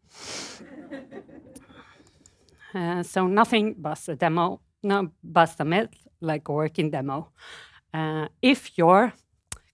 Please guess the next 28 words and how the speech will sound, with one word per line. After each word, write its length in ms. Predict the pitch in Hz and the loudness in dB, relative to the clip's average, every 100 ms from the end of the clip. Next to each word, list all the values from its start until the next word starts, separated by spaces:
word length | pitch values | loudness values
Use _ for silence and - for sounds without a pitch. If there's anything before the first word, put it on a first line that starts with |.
| - | -6
coworker 600 | 190 196 240 - 311 349 - _ _ _ | -2 -2 -4 -2 -2 -2 -8 _ _ _
says 340 | - 190 202 | -4 0 0
that 200 | - 156 - | 0 -4 -4
you 220 | - 208 240 | -2 0 0
need 280 | 208 214 - | 0 -2 -4
a 100 | 180 | -4
graph 240 | 170 175 | -2 -4
database, 600 | - 185 - 208 240 277 - _ _ _ _ - | -4 -6 -4 0 0 -2 -10 _ _ _ _ -6
maybe 760 | 214 247 269 233 277 294 262 _ _ _ _ _ - | 0 0 0 0 0 0 -6 _ _ _ _ _ -2
after 280 | 240 - 269 | -2 0 0
this 160 | 262 | 0
pre-, 280 | 247 247 226 | 0 -2 -2
presentation, 800 | 240 240 226 226 240 214 269 254 | -2 0 0 4 2 4 2 0
you 220 | 196 185 | -4 -2
will 180 | 220 208 | 2 6
at 240 | 196 196 - | 6 4 0
least 240 | 190 - | 0 0
know 500 | 165 165 175 156 - | 0 2 2 0 -2
that 160 | - 151 | -2 -2
it's 100 | 185 | -2
possible 720 | - 175 - - 165 185 175 _ _ _ _ | -2 -2 -2 -4 0 0 -2 _ _ _ _
to 120 | - | -4
write 360 | 160 151 165 165 | 0 2 0 0
loops 380 | 151 151 - - | -2 -2 -4 -8
in 160 | 170 | -6
S 100 | 156 | -4
Q 120 | 156 156 | -4 -4
L. 180 | 147 147 | -4 -6